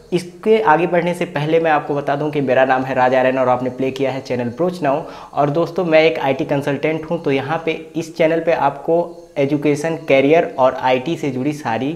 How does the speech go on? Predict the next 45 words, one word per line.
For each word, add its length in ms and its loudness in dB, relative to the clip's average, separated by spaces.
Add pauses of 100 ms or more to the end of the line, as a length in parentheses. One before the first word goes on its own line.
(140)
वीडियोज़ 320 -2
मिल 180 -2
जाती 240 -2
हैं, 200 -10
टेक्निकल 340 -6
वीडियो 280 -6
मिल 120 -4
जाती 240 -4
हैं। 200 -8
तो 80 -8
दोस्तों, 300 -4
चलिए 260 -2
शुरू 200 -4
करते 240 -2
हैं 80 -6
आज 180 -8
का 100 -4
वीडियो 380 0 (260)
और 100 0
चलते 340 0
हैं 220 0
अपने 300 -2
कंप्यूटर 560 0
के 340 0
स्क्रीन 460 0
पे। 240 -4 (180)
दोस्तों, 440 -2
अभी 220 0
हम 160 -2
आ 100 2
गए 140 0
हैं 180 -2
अपने 260 -2
कंप्यूटर 680 0
स्क्रीन 380 -4
पे। 300 -2
अब 120 4
हम 160 -2
यहाँ 240 -2
पे 140 -6
सीखेंगे 600 -8
पूरा 380 -6
का 140 -4
पूरा 260 -2
नोटपैड। 640 -2